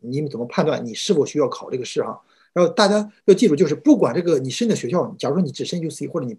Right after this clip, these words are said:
你申那些别的学校，你把这个技师摘掉啊，你还有别的地方可以通过，通过时间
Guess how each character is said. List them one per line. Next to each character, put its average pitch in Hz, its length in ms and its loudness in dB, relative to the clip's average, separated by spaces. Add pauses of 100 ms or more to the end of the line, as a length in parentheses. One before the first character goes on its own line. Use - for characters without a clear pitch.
(100)
你 120 120 -12
申 165 200 -6
那 156 60 -6
些 139 180 2
别 139 160 -4
的 101 100 0
学 - 100 -10
校， - 200 -8 (400)
你 156 180 -2
把 - 160 0
这 208 100 4
个 185 60 4
技 180 120 -2
师 143 120 -2
摘 123 220 -2
掉 190 260 2 (400)
啊， 127 100 -6
你 127 280 -4
还 147 100 -2
有 175 80 4
别 127 180 2
的 147 60 6
地 156 140 -2
方 117 200 -4
可 - 220 -8
以 120 240 -8 (420)
通 - 220 -6
过， 143 140 2
通 185 200 0
过 151 140 4
时 - 240 -6
间 170 260 -4